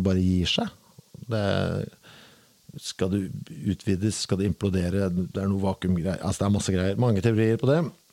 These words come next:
Og, eh, gjest, vet du, Norges, eh, mestselgende forfatter for tiden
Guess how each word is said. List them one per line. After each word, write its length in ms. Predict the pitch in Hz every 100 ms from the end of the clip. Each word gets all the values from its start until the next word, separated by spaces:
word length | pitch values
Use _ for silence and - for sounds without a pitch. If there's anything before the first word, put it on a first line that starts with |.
| -
Og, 320 | 135 143 143 131
eh, 320 | 123 113 107
gjest, 280 | 110 110 - 104
vet 180 | -
du, 40 | - -
Norges, 400 | 120 101 110 101 - 117
eh, 240 | 110 110
mestselgende 460 | 107 - 104 101 101
forfatter 560 | 107 101 - 117 101 104
for 140 | 107
tiden 260 | 95 113